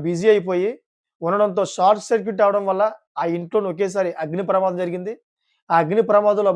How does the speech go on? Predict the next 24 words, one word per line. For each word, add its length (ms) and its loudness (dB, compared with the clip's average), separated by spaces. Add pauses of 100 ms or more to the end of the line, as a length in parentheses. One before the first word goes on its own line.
మొత్తం 260 -6
ఇల్లంతా 280 -2 (120)
కాలిపోయింది. 480 0
ఇంట్లో 160 -6 (120)
ఒక్కరిదే 340 -6
ఉంటుంది, 240 -8
ఉద్యోగం 260 -6
చేసుకుంటూ 300 -10
ఉంటుందన్నమాట. 380 -8 (680)
ఆమె 280 4
పేరు 180 4 (120)
షర్మిల. 340 4 (760)
ఆ 60 2 (140)
అమ్మాయి 260 4 (960)
మంగళూరుకి 480 4
సంబంధించిన 460 0
అమ్మాయి 180 2
అన్నమాట. 200 0 (120)
బెంగళూరులోని 540 2 (100)
ఉద్యోగ 260 2 (300)
రీత్యా 320 0 (400)
వ-, 240 2 (100)
బెంగళూరుకి 400 0
వెళ్ళింది. 280 0